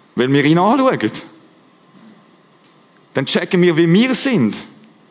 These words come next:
weil wir ihn anschauen und er uns zurück anschaut. Und da passiert irgendetwas. Und ich fange an,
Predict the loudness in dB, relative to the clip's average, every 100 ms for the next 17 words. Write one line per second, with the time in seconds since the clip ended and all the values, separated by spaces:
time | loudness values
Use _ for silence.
0 | _ -4 0 2 2 2 0 0 0 2
1 | 0 0 -2 -4 -8 -10 -6 -2 0 0
2 | -2 -2 -2 -2 -2 -2 -2 0 0 -2
3 | -8 -20 _ -10 -4 -4 -2 -4 -2 -4
4 | -2 0 0 -2 -4 -8 -8 -8 -10 _
5 | _ -20 -8 -4 -2 -2 -4 -2 -2 -2
6 | -4